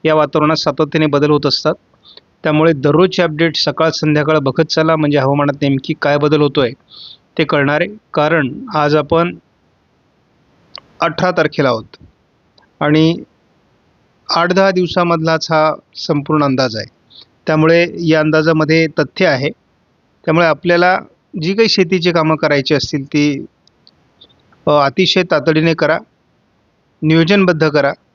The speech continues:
दुसरी गोष्ट, हे, अ, मेघगर्जनेसह, विजांच्या कडकडासह, वादळी वाऱ्यांसह पाऊस असणार आहे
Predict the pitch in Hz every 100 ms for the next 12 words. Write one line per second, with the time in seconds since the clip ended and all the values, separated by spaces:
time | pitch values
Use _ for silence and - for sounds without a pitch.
0 | _ _ _ _ _ - 143 156 - 208
1 | 190 185 - 196 190 180 _ _ _ _
2 | _ _ - - 190 196 196 170 156 170
3 | 175 170 165 170 170 160 180 147 143 160
4 | 160 175 156 151 156 156 - 160 175 -
5 | _ _ _ _ 139 147 165 220 202 175
6 | 170 160 175 160 143 139 127 - 120 113